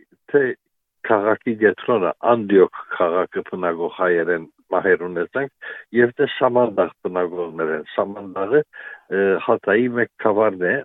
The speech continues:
Անդիոքի մեկ գավառն է, որուն մոտ կգտնվի նաև պատմական, ը,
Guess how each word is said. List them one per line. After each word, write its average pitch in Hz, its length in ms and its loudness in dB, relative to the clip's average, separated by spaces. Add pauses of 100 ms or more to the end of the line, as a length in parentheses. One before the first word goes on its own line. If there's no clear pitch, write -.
(240)
Անդիոքի 95 600 -8
մեկ 90 240 -6
գավառն 117 540 -4
է, - 20 -4 (420)
որուն 120 380 6
մոտ 120 300 4
կգտնվի 110 640 -2
նաև 107 400 0 (380)
պատմական, 107 680 -2
ը, 104 240 -4